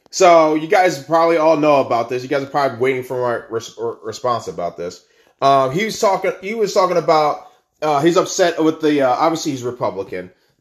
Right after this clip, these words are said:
you know, um, or not Democrat. He's upset over, uh, the hearings that's going on right now. Um,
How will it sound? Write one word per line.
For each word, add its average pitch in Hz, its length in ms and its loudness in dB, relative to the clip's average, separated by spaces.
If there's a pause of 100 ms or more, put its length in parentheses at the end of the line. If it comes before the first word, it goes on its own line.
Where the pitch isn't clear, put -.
(160)
you 104 80 -12
know, 90 240 -10 (300)
um, 131 500 0
or 131 220 2
not 127 480 -2
Democrat. 104 720 -4
He's 208 220 -2
upset 180 440 0
over, 147 680 2 (120)
uh, 117 640 2
the 127 180 0
hearings 143 460 2
that's - 160 -4
going 123 280 -4
on 131 360 -2
right 101 280 -4
now. 101 420 -6 (320)
Um, 120 580 2